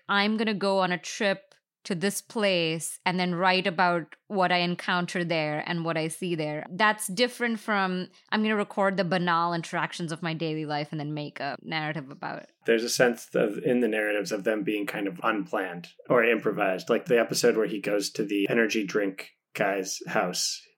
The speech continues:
Speaker 2: Like, it seems like he's just, like, doing things and making decisions and bringing a camera with him. And then events unfold that lead to the next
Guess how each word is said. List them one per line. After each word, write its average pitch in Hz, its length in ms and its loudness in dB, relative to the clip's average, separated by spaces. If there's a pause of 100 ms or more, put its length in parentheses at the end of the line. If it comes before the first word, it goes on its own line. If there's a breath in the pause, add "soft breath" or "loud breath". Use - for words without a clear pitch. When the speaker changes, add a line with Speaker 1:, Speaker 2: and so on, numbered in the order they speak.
(360 soft breath)
Speaker 2:
Like, 123 160 6
it 139 100 4
seems 185 240 8
like 139 120 8
he's 139 200 4
just, 143 220 8
like, 104 220 6
doing 123 280 6
things 104 300 0
and 107 100 2
making 113 240 2
decisions 101 540 0
and 107 180 -2
bringing 107 240 2
a 101 80 -4
camera 107 380 0
with 95 160 0
him. 98 320 -2
And 117 160 0
then 107 240 -2 (120)
events 117 380 2
unfold 107 600 4
that 104 200 0
lead 104 240 0
to 113 60 -8
the 101 100 -2
next 98 480 -4